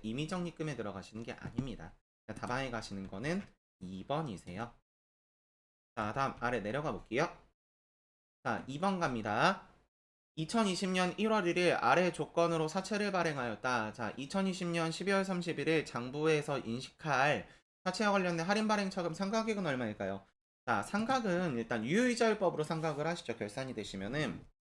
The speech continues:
뭐 현가 얘기해드리고 이러시면, 이러면 좋은데 그러면 지문이 좀 길어질 것 같아서 바로 이제 결산 상각 얘기만 할게요.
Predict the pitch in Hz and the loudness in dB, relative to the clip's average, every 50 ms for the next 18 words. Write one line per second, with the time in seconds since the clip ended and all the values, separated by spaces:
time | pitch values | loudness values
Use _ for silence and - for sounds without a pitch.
0 | _ _ _ _ _ _ _ _ - 113 - 190 214 214 214 233 233 214 214 202 | _ _ _ _ _ _ _ _ -2 0 2 2 2 6 6 8 8 8 6 4
1 | 196 190 190 196 190 202 202 185 190 - 185 175 147 127 123 131 - - 143 139 | 4 4 4 4 4 2 2 0 2 2 2 2 2 2 2 0 0 -2 -4 -6
2 | 127 - - 131 156 160 156 131 - - 131 139 143 151 170 147 131 - 123 120 | -6 -4 0 2 4 4 4 2 0 -2 -2 0 2 4 4 4 4 0 -2 -2
3 | 117 120 110 101 - - 135 143 151 143 127 110 123 113 - - 123 143 156 156 | 0 -2 -2 -4 -4 -4 -2 0 0 -2 -2 -2 -4 -6 -4 0 2 2 2 2
4 | 165 151 - 131 110 107 - 101 110 151 165 170 151 107 92 - - _ _ _ | 2 0 0 0 0 -2 -2 -4 -2 0 2 2 2 0 -2 -6 -14 _ _ _
5 | _ _ _ _ _ - 147 156 170 170 147 110 113 - - - - - 156 156 | _ _ _ _ _ 4 4 6 6 4 2 0 -2 0 0 0 0 2 0 -2
6 | 151 196 202 226 247 226 220 196 156 151 127 123 127 147 - - 107 92 107 151 | 0 -2 0 0 2 2 0 0 -2 -2 -4 -4 -4 -4 -4 -4 -4 -4 -4 -6
7 | - | -8